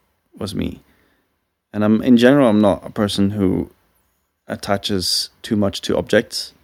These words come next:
So it's a bit weird that I do attach to this one big thing. Um, but what the, the big reason for change is that I realized that I was sort of stuck in a loop. Um,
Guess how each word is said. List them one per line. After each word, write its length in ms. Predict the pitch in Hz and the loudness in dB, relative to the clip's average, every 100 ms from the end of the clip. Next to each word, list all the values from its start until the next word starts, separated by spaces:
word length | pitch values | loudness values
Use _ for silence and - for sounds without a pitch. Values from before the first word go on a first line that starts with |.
| _ _ _ | _ _ _
So 60 | _ | _
it's 80 | - | -2
a 40 | |
bit 160 | 110 107 | -2 2
weird 380 | 104 107 131 - _ _ | 2 2 0 -14 _ _
that 180 | - 104 | -6 -2
I 60 | |
do 220 | 101 107 | -2 -2
attach 280 | 107 104 92 | -4 -4 -6
to 100 | - | -6
this 180 | 104 101 | -2 0
one 220 | 101 107 | 2 2
big 180 | 104 101 | 2 -2
thing. 280 | - 104 143 _ - - - _ _ - | -2 -2 -2 _ -20 -20 -20 _ _ -10
Um, 480 | - 101 101 101 98 - _ _ _ _ _ _ _ _ _ _ _ | -2 2 4 2 0 -6 _ _ _ _ _ _ _ _ _ _ _
but 500 | - 110 120 113 - _ _ | -18 0 4 4 2 _ _
what 540 | 123 120 120 120 - | -2 4 8 8 6
the, 240 | 123 110 - - | -2 -2 -4 -12
the 220 | 196 131 123 | -8 -2 -2
big 320 | - 123 120 | 4 4 6
reason 300 | 123 120 113 | 4 6 4
for 140 | 110 | 2
change 380 | 104 110 110 120 | 0 2 2 2
is 120 | 110 | -2
that 120 | 107 | 0
I 60 | 104 | 2
realized 640 | 101 110 107 101 104 - | 2 4 4 4 2 -2
that 220 | - 107 - _ - | -4 -4 -4 _ -8
I 140 | 104 | -6
was 120 | 104 | -4
sort 180 | - 110 | -4 -4
of 100 | 101 | -4
stuck 440 | - - - 101 | -6 -8 -2 -2
in 80 | 110 | 0
a 60 | 104 | -2
loop. 320 | 101 127 - - _ _ _ _ _ _ _ _ _ _ - | 2 0 -2 -20 _ _ _ _ _ _ _ _ _ _ -6
Um, 580 | 98 98 101 101 98 | 0 2 2 2 0